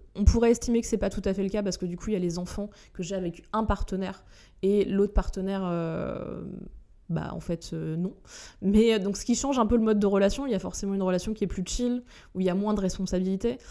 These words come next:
Mais le fait est qu'en termes de sentiments, moi, je fonctionne de manière horizontale. Euh, j'ai rencontré plein de gens pour qui c'était le cas, euh, même si je pense vraiment que oui, euh, c'est tout à fait légitime d'avoir aussi des primaires et des secondaires.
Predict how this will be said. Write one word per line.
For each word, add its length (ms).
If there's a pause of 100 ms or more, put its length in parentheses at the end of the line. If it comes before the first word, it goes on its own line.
(260)
Mais 280
le 140
fait 220
est 100
qu'en 160
termes 220
de 80
sentiments, 680 (160)
moi, 300
je 80
fonctionne 320
de 80
manière 320
horizontale. 440 (640)
Euh, 120
j'ai 140
rencontré 360
plein 160
de 60
gens 160
pour 200
qui 160
c'était 360
le 140
cas, 260 (560)
euh, 460
même 240
si 320
je 80
pense 300
vraiment 340
que 100
oui, 380
euh, 100
c'est 160
tout 180
à 80
fait 140
légitime 580
d'avoir 280
aussi 260
des 140
primaires 380
et 60
des 100
secondaires. 520